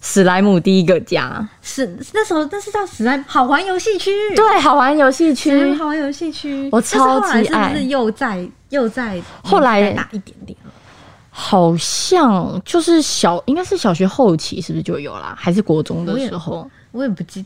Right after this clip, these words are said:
Speaker 2: 得，好像是国中，好像是国中，
Speaker 1: 国中吗？
Speaker 2: 嗯。
Speaker 1: 我超爱，那个就是我的天堂。
Speaker 2: 那上面剪一大堆莫名其妙的游戏，
Speaker 1: <laughs>
Speaker 2: 你知不知道有一个叫炸青蛙？
Speaker 1: 我好像知道。
Speaker 2: <laughs> 那个真的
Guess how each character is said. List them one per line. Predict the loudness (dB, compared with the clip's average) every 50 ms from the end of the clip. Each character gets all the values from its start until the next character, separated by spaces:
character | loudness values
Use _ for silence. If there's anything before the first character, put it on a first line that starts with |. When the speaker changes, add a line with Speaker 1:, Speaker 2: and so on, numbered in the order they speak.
| -14
Speaker 2:
得， | -14 -8
好 | -4 -2
像 | -2 -2 -2
是 | -4
国 | -4 -4 -4 -4 -4
中， | -4 -6 -6 -6 -8 -10 -14 -16 -18 -20 _ _ _ _ -6
好 | -4
像 | -4 -4
是 | 0
国 | 4 4 6 6 4
中， | 4 2 2
Speaker 1:
国 |
中 | 4 4
吗？ | 4 4 4 4 2 2
Speaker 2:
嗯。 | 0 -2 -4 -8 -14 -20 -20 -20 _ 0
Speaker 1:
我 | 2 4 4 2 0 -4
超 | -8 -8 -2 2 2 4 4 4
爱， | 2 2 4 4
那 | 4 6
个 | 4 4
就 | 4 2
是 | 4 4
我 | 4 4 6
的 | 6 4 2
天 | 2 2 2 2 2 2
堂。 | 2 2
Speaker 2:
那 | 0 0
上 | 0 0 2
面 | 2 2 2
剪 | 0 0 -2 -4 -4 -8 _ _ _ -16
一 | -10 -6 -6 -4
大 | -4 -4 -4 -2
堆 | 0 0
莫 | 2 2 2 2
名 | 2 2 2
其 | 0 -2 -2 0
妙 | 2 2 2 2 2
的 | 0
游 | 0 0 0
戏， | 0 0 2 2
Speaker 1:
<laughs> | 2
Speaker 2:
你 | 2
知 | 0 0 -2 -2
不 | -2
知 |
道 | 0 0 0
有 | 0 0 0
一 | 0
个 | 0 -2
叫 | -2 -2 -2 -4
炸 | -4 -4 -4 -4 -4
青 | -4 -4 -2 -2 -2 -2 -4
蛙？ | -6 -6 -8 -8 -10 -14 -16 -20 -20 -20 -20 -6 0
Speaker 1:
我 | 2 2
好 | 4 4 2
像 | 2 -2 -4
知 | -4 -4 -4 -4 0 2 2 2
道。 | 2 0 -6 -6 -4
Speaker 2:
<laughs> | -2 0
那 | 0 0 0 -2 0
个 | 0
真 |
的 | 0 0 0 2 0